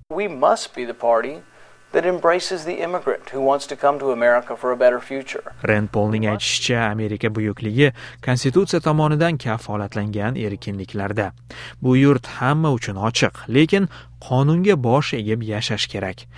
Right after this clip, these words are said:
Speaker 2: Amerikalik bo'lish ulkan mas'uliyatni anglatadi, dedi senator immigratsiya haqida gapirar ekan. Respublikachilar immigrantlarga qarshi degan noto'g'ri tushunchani o'zgartirib, bu yurtda halol mehnat qilib tirikchilik qilayotgan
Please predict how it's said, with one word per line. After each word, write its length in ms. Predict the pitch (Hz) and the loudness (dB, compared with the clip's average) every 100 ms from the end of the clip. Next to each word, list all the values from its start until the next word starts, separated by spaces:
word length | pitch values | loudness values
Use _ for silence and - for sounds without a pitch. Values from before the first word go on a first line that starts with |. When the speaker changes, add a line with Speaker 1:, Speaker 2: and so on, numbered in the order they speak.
| - - 117 | -16 -8 0
Speaker 2:
Amerikalik 580 | 120 113 110 110 107 | 2 2 2 0 0
bo'lish 400 | 113 117 156 - - | 2 4 4 4 -4
ulkan 520 | 110 107 - 160 156 117 | -6 -4 2 2 4 0
mas'uliyatni 680 | 98 - 123 120 127 170 180 | -2 -6 -2 0 0 0 0
anglatadi, 520 | 170 143 120 104 95 - | 2 2 2 -4 -6 -10
dedi 320 | - 110 110 113 | -8 -2 0 0
senator 460 | 117 120 139 147 143 - - - | 0 2 4 2 0 -4 -12 -4
immigratsiya 640 | 117 127 147 160 - 117 | 0 4 4 4 0 -6
haqida 200 | - 98 101 | -4 -6 -4
gapirar 320 | 107 104 107 98 90 | -4 -2 -4 -4 -8
ekan. 340 | 92 87 - - - - - - | -8 -8 -12 -20 -18 -16 -14 -2
Respublikachilar 800 | 139 - 156 143 139 131 139 127 | -2 4 4 6 2 0 0 0
immigrantlarga 760 | 117 113 107 104 98 104 101 104 | 0 -2 -2 -2 -2 -6 -4 -4
qarshi 480 | - - 113 - 185 151 | -4 -4 -2 2 4 4
degan 400 | 110 110 110 139 | 2 2 0 0
noto'g'ri 480 | 110 101 104 101 104 | -2 -2 -2 -2 -4
tushunchani 560 | - - 104 101 101 107 104 | -6 -6 -6 -4 -4 -2 -2
o'zgartirib, 720 | 101 104 98 98 117 147 143 - - - | -4 -4 -6 -4 2 2 2 -10 -18 -4
bu 160 | 110 135 | 4 6
yurtda 400 | 151 143 - 160 - | 6 4 2 0 2
halol 380 | 104 104 117 135 | -4 -2 0 0
mehnat 320 | 127 113 107 - | 0 -2 -8 -2
qilib 220 | 120 123 - | 0 0 0
tirikchilik 500 | 107 - 139 156 - | -6 -2 0 0 0
qilayotgan 480 | 117 113 113 143 | -2 -2 0 -2